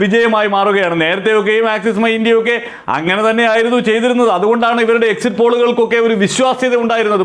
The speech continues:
പക്ഷേ പൊടുന്നനെ അത് നഷ്ടപ്പെടുന്ന കാഴ്ച. അതിന് പല കാരണങ്ങളുണ്ടാകാം. നമ്മൾ നേരത്തെ പറഞ്ഞതുപോലെ അവർ പ്രതി-, അവർ ആർക്ക് വേണ്ടിയാണോ സർവേ നടത്തുന്നത് ആ ചാനലിൻ്റെ സമ്മർദ്ദമുണ്ടാകാം. ഈ പൊതുബോധം സൃഷ്ടിച്ചെടുക്കുന്ന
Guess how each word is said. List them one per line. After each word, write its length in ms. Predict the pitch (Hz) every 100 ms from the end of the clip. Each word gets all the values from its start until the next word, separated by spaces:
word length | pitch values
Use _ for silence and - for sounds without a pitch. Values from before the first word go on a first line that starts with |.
| 185
പക്ഷേ 180 | 269 262 - - - -
പൊടുന്നനെ 340 | 220 285 302 302
അത് 80 | 285
നഷ്ടപ്പെടുന്ന 420 | 262 285 247 226 196
കാഴ്ച. 200 | 156 - 82 - - - -
അതിന് 200 | 165 247 262
പല 120 | 226 247 247
കാരണങ്ങളുണ്ടാകാം. 720 | 262 277 285 277 254 220 208
നമ്മൾ 140 | 214 226
നേരത്തെ 240 | 220 226 247
പറഞ്ഞതുപോലെ 480 | 240 240 254 254 262 269 - - - -
അവർ 100 | 185 190
പ്രതി-, 240 | 196 220 202
അവർ 160 | 220 220
ആർക്ക് 200 | 202 214 233
വേണ്ടിയാണോ 320 | 233 240 240 214
സർവേ 160 | 220 240
നടത്തുന്നത് 320 | 240 226 240
ആ 60 | 226 220
ചാനലിൻ്റെ 420 | 202 233 247 247 240
സമ്മർദ്ദമുണ്ടാകാം. 640 | 226 202 175 139 113 87 - - - - - -
ഈ 40 | 170
പൊതുബോധം 440 | 165 202 247 247 254 226
സൃഷ്ടിച്ചെടുക്കുന്ന 840 | 226 262 190 - 254 247 254 240